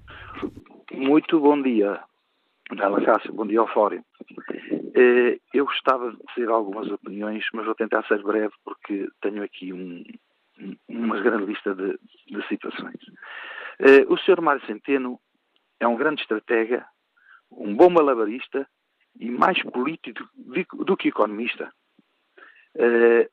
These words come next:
as pessoas pensam que ele é um grande economista, mas ele consegue fazer é de prejuízos lucros e de lucros prejuízos.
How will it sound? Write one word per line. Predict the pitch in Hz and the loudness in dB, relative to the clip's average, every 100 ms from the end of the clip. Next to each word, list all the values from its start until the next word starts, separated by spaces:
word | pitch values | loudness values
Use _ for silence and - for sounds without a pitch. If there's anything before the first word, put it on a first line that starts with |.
| - | -4
as | 117 - | -8 -6
pessoas | - 131 - | -6 -6 -4
pensam | 127 - 117 | -4 -4 -4
que | 123 | -2
ele | 120 | -2
é | |
um | 113 | 0
grande | 113 123 | -2 0
economista, | 143 143 190 196 - 185 | 0 0 -2 -6 -4 -4
mas | 147 143 | -4 -2
ele | 156 | -2
consegue | 156 175 - 202 | -2 -2 -2 -2
fazer | 190 170 165 156 | -2 2 4 4
é | 123 104 - _ - - - 120 120 | 4 0 -6 _ -20 -20 -8 -6 0
de | - | 0
prejuízos | - 156 170 202 170 143 | 0 -2 -4 -6 -6 -6
lucros | 185 233 226 220 208 | 0 0 0 -10 -12
e | - 151 | -6 -2
de | |
lucros | 170 214 - - | 2 0 -2 -6
prejuízos. | 156 151 185 98 | -6 -4 -6 -6